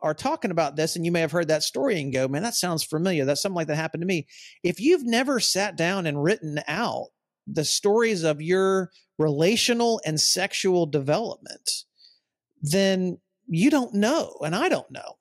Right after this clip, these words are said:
I mean, I'll just be very blunt. I've got story after story after story that I wasn't really aware of how it affected me until I took the time to write it down and share it with empathetic,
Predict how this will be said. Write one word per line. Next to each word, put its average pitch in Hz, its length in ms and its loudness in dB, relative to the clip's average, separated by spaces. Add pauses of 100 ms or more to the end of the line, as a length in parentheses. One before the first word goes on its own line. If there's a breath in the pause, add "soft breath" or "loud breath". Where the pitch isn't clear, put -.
I - 20 -6
mean, 147 160 -2
I'll 165 80 -2
just 240 180 -4
be 139 100 -2
very 139 180 0
blunt. 156 300 -2 (420)
I've 190 120 -4
got 151 200 -2
story 190 380 2
after 185 140 -4
story 190 240 -2
after 185 160 -4
story 214 360 0
that 170 220 -4
I 208 180 0
wasn't 202 420 -2
really 196 220 4
aware 160 400 2
of 165 80 -2
how 190 180 -2
it 156 80 0
affected 147 420 -4
me 139 220 -2
until 208 460 0
I 185 120 2
took 226 300 -2
the 240 80 -2
time 135 480 -4 (480 loud breath)
to 135 100 -4
write 143 260 2
it 226 140 -6
down 143 320 -2
and 135 100 -6
share 175 400 2
it 180 180 -2
with 135 400 -4 (120)
empathetic, 180 540 -2